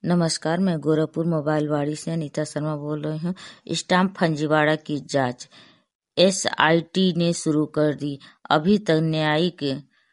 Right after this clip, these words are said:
स्टाम्प में ही फर्जीवाड़ा सामने आया था। हालांकि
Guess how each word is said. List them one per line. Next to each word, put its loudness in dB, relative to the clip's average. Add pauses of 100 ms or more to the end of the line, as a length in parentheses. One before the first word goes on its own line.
(220)
स्टाम्प 0
में -2
ही 2 (120)
फर्जीवाड़ा 2
सामने -2
आया 0 (120)
था। -2
हालांकि -2